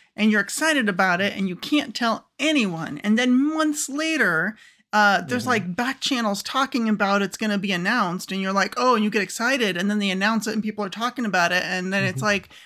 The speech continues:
Speaker 1: "But I still don't know what they did about my product and they didn't say my name, so I can't talk about the fact that I worked on it." You just go, "Yes, that sounds very interesting." Mm-hmm. And then
Speaker 2: <laughs>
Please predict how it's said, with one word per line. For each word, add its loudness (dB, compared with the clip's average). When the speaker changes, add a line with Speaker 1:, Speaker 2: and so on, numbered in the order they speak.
Speaker 1:
"But 2
I 4
still -4
don't -2
know -2
what -2
they -2
did 0
about 2
my 0
product 0
and -4
they -2
didn't -2
say -6
my 0
name, -4
so -8
I -4
can't -6
talk -6
about -2
the -10
fact -4
that -6
I 2
worked -2
on 2
it." -4
You -6
just -6
go, -2
"Yes, -2
that -2
sounds 0
very -2
interesting." -4
Mm-hmm. -4
And 6
then 8
Speaker 2:
<laughs> 2